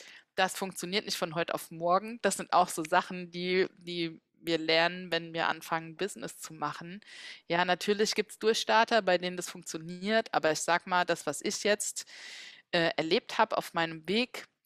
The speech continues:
durch verschiedene Selbstständigkeiten und Gründungsphasen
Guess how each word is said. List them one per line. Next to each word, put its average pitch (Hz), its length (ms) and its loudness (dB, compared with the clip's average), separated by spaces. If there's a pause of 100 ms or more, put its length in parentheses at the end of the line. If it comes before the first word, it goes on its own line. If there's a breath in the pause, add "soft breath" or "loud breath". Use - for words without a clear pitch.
durch 185 260 2
verschiedene 180 420 -4
Selbstständigkeiten 208 1040 2
und 175 160 -6
Gründungsphasen 202 1080 2